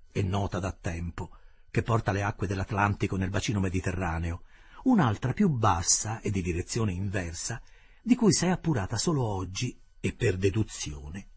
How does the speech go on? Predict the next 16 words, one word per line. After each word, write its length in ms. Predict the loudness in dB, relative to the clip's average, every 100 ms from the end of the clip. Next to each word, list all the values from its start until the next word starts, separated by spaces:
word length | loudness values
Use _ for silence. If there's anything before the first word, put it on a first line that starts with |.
| 0
l'esistenza. 920 | 2 4 0 -2 -6 -8 -6 -8 -8 -18 -20 -20 -20 -6 0
Le 140 | 4
acque 300 | 4 4 4
del 140 | 4
Mediterraneo, 1120 | 4 4 2 0 -2 0 -2 -2 -4 -4 -6 -10 -16 -8
continuamente 680 | -4 -2 -2 0 0 0 0
accresciute 640 | -4 -4 -2 2 2 0
da 100 | -6
quelle 240 | -4 -4 -2
atlantiche 840 | -2 0 0 0 -2 -6 -6 -8
e 80 | -6
dai 180 | -4 -4
fiumi 300 | 0 0 0
che 100 | -2
vi 80 | -4
sfociano, 640 | -4 -4 -4 -4 -4